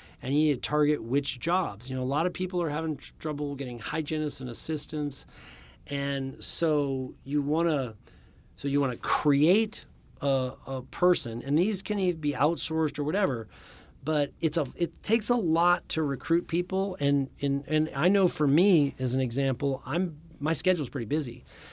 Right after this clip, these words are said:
So if you all of a sudden said, "Jay, well, you need to recruit for a person," I, I don't have time. I mean, I, I,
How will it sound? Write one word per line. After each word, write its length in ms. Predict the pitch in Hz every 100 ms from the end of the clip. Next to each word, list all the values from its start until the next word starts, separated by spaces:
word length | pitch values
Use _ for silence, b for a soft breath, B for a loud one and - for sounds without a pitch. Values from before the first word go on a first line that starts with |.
| B B
So 240 | - 160
if 80 | 143
you 140 | 151 202
all 80 |
of 60 | 180
a 40 |
sudden 320 | 143 185 185 143
said, 260 | 151 135
"Jay, 160 | 123 151
well, 160 | 135
you 100 | 135
need 180 | 147 151
to 60 | 123
recruit 300 | 117 - 175
for 160 | -
a 60 | 120
person," 400 | - 220 156 127
I, 280 | 113 147 160
I 40 |
don't 100 | 220
have 160 | 165 107
time. 240 | 135 165
I 40 | 120
mean, 120 | 123
I, 80 | 139 147
I, 180 | 165